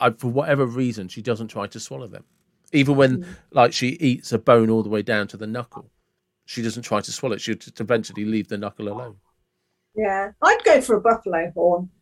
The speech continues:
Speaker 2: because they're not as hard, um, because they are hollow, so they're not as hard as a bone or a, or an antler.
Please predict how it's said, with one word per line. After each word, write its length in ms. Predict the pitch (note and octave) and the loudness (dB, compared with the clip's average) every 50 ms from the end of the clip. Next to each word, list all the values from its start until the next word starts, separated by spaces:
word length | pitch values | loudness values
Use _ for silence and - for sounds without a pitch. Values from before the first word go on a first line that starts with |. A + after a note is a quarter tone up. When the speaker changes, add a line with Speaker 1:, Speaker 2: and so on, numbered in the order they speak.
| _ _ - | _ _ 2
Speaker 2:
because 320 | A#3 A3+ - B3 A3+ A#3 | 2 6 6 6 6 6
they're 160 | B3+ B3 B3 | 6 6 6
not 200 | B3+ C#4 C4 - | 6 6 6 4
as 100 | - - - | 2 2 2
hard, 520 | - B3 A3 F3 D3 D3 F3+ G#3+ A3+ - - _ _ _ _ _ _ - | 2 4 4 4 4 2 2 0 0 -2 -6 _ _ _ _ _ _ -4
um, 420 | G3+ G#3 G#3 G3+ G3 G3 G3 G3 F#3+ | 0 2 4 4 4 4 2 2 2
because 280 | G#3 G3+ - G#3 G3+ | 2 2 4 2 4
they 120 | - G3 F#3+ | 4 4 4
are 140 | F#3+ F#3 F#3 | 4 2 2
hollow, 380 | F#3 - F#3 F3 D#3 D3 D3 | 2 2 2 2 2 0 0
so 160 | D3 - F#3 | 0 0 2
they're 120 | F3+ F3+ F#3 | 2 2 2
not 140 | F#3+ - - | 2 0 -2
as 120 | - - | -4 -4
hard 400 | - - G#3 G#3 G3+ F3+ F3 E3+ | 0 4 6 6 6 6 4 2
as 120 | E3+ D#3 E3 | 0 -2 -2
a 60 | E3 | -4
bone 460 | D#3+ - - E3+ E3 E3 D#3+ D#3+ D#3+ D#3 | 0 2 4 4 4 4 2 2 0 2
or 180 | D3+ D3+ D3+ | 4 4 4
a, 220 | D3+ D3 - - - | 4 4 2 -2 -2
or 140 | - D3+ D#3 D#3+ | 0 2 2 4
an 80 | D#3+ | 4
antler. 560 | E3 D#3+ C#3+ C3 - A#2+ C3 A2+ C#3+ F#3 F3+ | 2 2 0 -2 -2 0 2 2 2 2 0